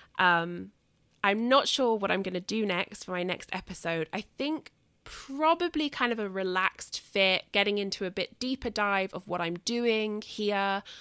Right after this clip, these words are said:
what I'm seeing on the homestead,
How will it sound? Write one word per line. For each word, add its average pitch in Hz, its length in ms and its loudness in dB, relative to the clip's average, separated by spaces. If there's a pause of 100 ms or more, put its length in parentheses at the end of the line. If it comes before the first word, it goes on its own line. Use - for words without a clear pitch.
(260)
what 208 140 0
I'm 190 140 -2
seeing 233 520 -2
on 214 120 0
the 202 100 -2
homestead, 185 840 -4